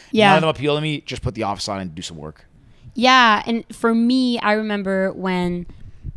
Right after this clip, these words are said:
Speaker 1: I started, like, to heal well, not completely, but to heal and, like, accept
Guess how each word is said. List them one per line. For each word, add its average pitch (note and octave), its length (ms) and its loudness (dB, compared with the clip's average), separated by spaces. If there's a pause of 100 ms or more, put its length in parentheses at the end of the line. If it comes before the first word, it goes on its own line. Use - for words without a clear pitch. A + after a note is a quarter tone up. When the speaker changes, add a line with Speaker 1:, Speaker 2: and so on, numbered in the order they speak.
(140)
Speaker 1:
I G3 140 0
started, G3 540 -2 (320)
like, F#3+ 260 -2 (200)
to G3 140 0
heal G3 800 -2 (760)
well, F3+ 380 -2
not E3+ 180 -8
completely, F#3 460 -6
but E3+ 240 -4 (760)
to G3+ 180 0
heal G3 400 0
and, F3+ 220 -2
like, F3 200 -2 (100)
accept F3+ 600 -4